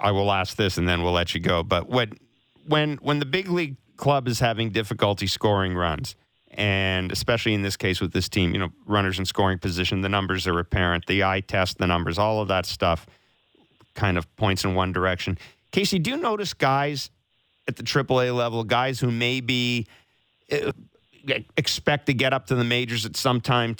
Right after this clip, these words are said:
sometime soon, do they zero in a bit, you know, like, looking at this and going, "Hey, you know, I mean, there might be, at some point, there might be opportunity here for me a little earlier than I thought," especially given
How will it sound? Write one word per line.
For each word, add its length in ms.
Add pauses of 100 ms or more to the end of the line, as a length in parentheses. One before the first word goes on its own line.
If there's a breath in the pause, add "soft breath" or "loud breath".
(200)
sometime 520
soon, 340
do 140
they 640 (300)
zero 420
in 100
a 60
bit, 300 (140)
you 100
know, 180
like, 260
looking 360
at 80
this 220
and 100
going, 400 (760 loud breath)
"Hey, 120
you 100
know, 140
I 140
mean, 180
there 100
might 300
be, 240
at 100
some 240
point, 220
there 100
might 220
be 300
opportunity 640
here 180
for 140
me 160
a 80
little 560
earlier 420
than 160
I 100
thought," 280
especially 460
given 480